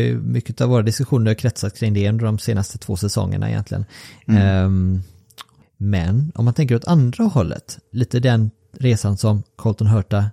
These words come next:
Speaker 1: eventuellt kommer att göra. Har du några ex-, bra exempel på förare som har lyckats i Indycar och sedan lyckats i Formel ett?
Speaker 2: Det är ju väldigt få egentligen som har vågat göra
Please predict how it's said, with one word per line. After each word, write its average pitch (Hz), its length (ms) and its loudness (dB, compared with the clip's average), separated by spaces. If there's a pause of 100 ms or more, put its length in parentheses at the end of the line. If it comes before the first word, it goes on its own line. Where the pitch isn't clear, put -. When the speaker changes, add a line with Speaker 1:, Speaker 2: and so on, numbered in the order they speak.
(120)
Speaker 1:
eventuellt 107 380 -4
kommer 147 280 -2
att 180 60 0
göra. 107 260 -2 (1000)
Har 127 220 2
du 117 60 0
några 127 160 4
ex-, - 200 -2
bra 143 220 4
exempel 131 560 2
på 156 360 2
förare 123 400 2
som 120 220 0
har 120 300 2 (560)
lyckats - 840 -4 (240)
i 120 240 2
Indycar 107 460 2
och - 180 -2
sedan 104 380 0
lyckats 110 480 0
i - 140 -4
Formel 113 280 -2
ett? - 300 -10 (360)
Speaker 2:
Det - 120 -2
är 120 60 2
ju 123 220 2
väldigt 127 500 0
få - 340 -4
egentligen 98 440 -4
som - 20 -6
har 120 140 0
vågat 117 320 -2
göra 120 440 0